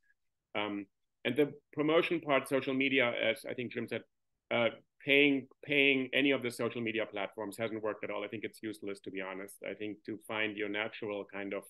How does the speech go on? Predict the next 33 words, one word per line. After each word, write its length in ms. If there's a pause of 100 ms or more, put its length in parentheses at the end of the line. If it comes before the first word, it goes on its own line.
connections 500
through 160
other 140
people 320
who 120
are 60
your 100
listeners. 360
And 120
your 120
listeners, 460
I 120
think, 240
are 120
the 100
drivers, 580 (520)
the 80
people 260
who 140
are 180
engaging 500
with 180
it, 160
who 100
are 140
responding, 500
who 80
are 60
telling 320
people 280
about 200
the 80
podcast, 520